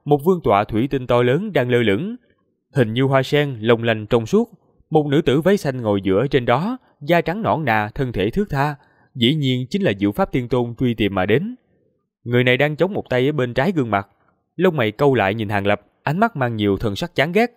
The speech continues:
Hàng Lập cảm nhận được ba động khí tức của tu sĩ Đại La Trung Kỳ từ trên thân truyền ra, con người khẽ co rụt lại. Người này ngồi cao nhìn như thông dong,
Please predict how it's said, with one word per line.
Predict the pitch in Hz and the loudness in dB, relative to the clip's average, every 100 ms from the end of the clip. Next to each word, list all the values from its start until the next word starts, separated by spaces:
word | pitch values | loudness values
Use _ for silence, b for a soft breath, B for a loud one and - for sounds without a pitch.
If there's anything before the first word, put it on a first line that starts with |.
| _ _ _ _ _ _ _ | _ _ _ _ _ _ _
Hàng | - 131 | -8 -2
Lập | 123 120 | -2 0
cảm | 104 165 | -2 -2
nhận | 131 110 | -4 0
được | 113 107 | 0 0
ba | 143 | 0
động | 110 101 | 0 0
khí | 170 | -2
tức | 180 226 - | -2 -2 -2
của | 110 | -4
tu | 135 | -2
sĩ | 110 113 | -4 -2
Đại | 107 98 | 0 0
La | 123 | 0
Trung | 113 120 | -2 -4
Kỳ | 110 98 98 - | 0 0 0 -4
từ | |
trên | 120 156 147 | -2 -2 -2
thân | 156 151 | -4 -2
truyền | 123 98 | -2 0
ra, | 101 139 147 b b b b _ _ | 0 -2 -4 b b b b _ _
con | 139 131 | -2 0
người | 131 123 | 2 0
khẽ | 117 113 | 2 0
co | - 127 | 2 2
rụt | 107 101 | 0 0
lại. | 92 95 110 - _ - | 0 0 -4 -10 _ -4
Người | 131 131 | 2 4
này | 131 131 | 4 2
ngồi | 127 127 | 2 2
cao | 165 165 | 2 2
nhìn | 151 110 110 | 2 -2 -2
như | 131 | -2
thông | 151 143 | -2 2
dong, | 156 160 | 2 0